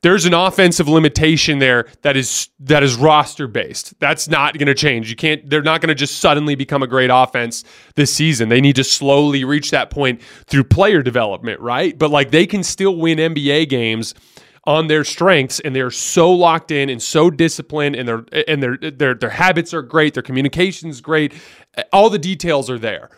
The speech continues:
and it's allowing them to be a respectable N B A team, um, in spite of their offensive limitations. They've beaten a lot of good teams this year. They have thirteen wins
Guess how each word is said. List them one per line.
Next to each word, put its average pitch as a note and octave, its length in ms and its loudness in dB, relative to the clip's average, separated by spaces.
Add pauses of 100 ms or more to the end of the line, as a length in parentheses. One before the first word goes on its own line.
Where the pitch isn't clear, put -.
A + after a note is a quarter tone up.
(180)
and D3 140 2
it's D3 120 -2
allowing C3+ 440 2
them B2+ 140 0
to B2+ 120 -8
be B2 440 -2 (180)
a C3+ 100 -4
respectable B2+ 640 0
N B2+ 160 0
B A#2 140 2
A A#2 120 2
team, A2+ 440 -4 (480)
um, A#2+ 320 2
in C#3 140 0
spite C3 280 2
of B2 80 2
their B2+ 120 2
offensive A#2+ 400 0
limitations. A#2+ 500 -6
They've F#3 100 2
beaten G4 200 0
a D#3+ 40 -2
lot B2+ 300 0
of B2+ 100 -8
good C3+ 240 -2
teams C3+ 320 -4
this G#2 140 -12
year. G2 100 -12
They G2+ 80 -8
have D#3 100 0
thirteen E3+ 720 -2
wins A#2+ 420 -6